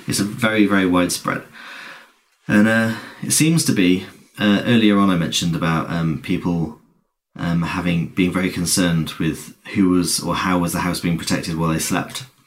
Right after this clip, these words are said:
And so there's an element of this going on with cats,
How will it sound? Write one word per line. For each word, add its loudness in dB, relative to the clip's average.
And 0
so 2
there's 2
an 2
element 2
of -4
this -2
going 0
on 2
with -4
cats, -6